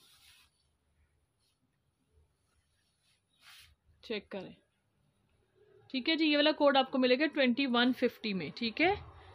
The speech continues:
ट्वेंटी वन फिफ्टी रुपीज में ये मिलेगा आपको।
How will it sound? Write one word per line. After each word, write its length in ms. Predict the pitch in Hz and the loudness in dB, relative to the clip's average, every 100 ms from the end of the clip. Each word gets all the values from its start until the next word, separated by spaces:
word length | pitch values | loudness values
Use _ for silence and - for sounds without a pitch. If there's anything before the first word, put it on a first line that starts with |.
| - - | -10 0
ट्वेंटी 340 | 247 240 277 | 0 2 0
वन 280 | 233 240 302 | 2 2 2
फिफ्टी 380 | - 269 - 294 | 0 -2 2 2
रुपीज 360 | 294 262 233 220 | 2 2 2 2
में 120 | 254 | 2
ये 120 | 269 | 2
मिलेगा 360 | 226 170 170 165 | 2 0 -2 -4
आपको। 320 | 156 - | -8 -14